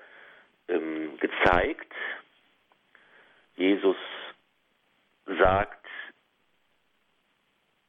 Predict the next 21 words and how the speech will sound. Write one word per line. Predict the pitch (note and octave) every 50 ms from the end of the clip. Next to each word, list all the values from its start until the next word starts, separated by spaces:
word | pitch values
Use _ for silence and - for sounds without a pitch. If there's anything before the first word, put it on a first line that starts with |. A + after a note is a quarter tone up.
| _ _
ähm, | - G2 G2 E2+ E2+ E2+ E2+ E2 E2 D#2 - - - _ _ _ _ _ _ _ _ -
„Das | G2+ - - -
Kind | - - A#2 G#2+ G#2
ist | F#2+ - -
nicht | F#2+ F2+ - -
gestorben, | F2 F2 - - G2+ G2 F#2+ G2+ A2 G#2+ G2+ F#2
es | E2+ - - -
schläft | - E2+ F2 F#2 A2+ A2+ - - -
nur.“ | B2 B2+ C3 D3+ E3+ F#3 F3+ - - _ _ - - - - - - - - - - - - - _
Das | G2 G2 - - G2+
heißt | G2 G2 - - - A2
nicht, | A2 A#2 - -
dass | F#2+ F2+ - -
er | F#2+ G2
die, | F2 F2+ F2 E2+ E2+ - - -
die | E2 E2+ F2 D#2
Wirklichkeit | F#2 A2+ A#2+ B2+ B2+ - G2 F#2 - - - G2 F2 -
des | E3+ - - -
Todes | - C3 D3 D3+ C3+ G#2+ G2+ - -
verharmlosen | - F#2 E2+ F#2 G#2 A#2+ C3 A#2 G#2 F#2 F#2 F#2+ F2+ D#2+ F2+ F2 E2
will, | E2 F2+ G2 A#2+ D3 E3+ E3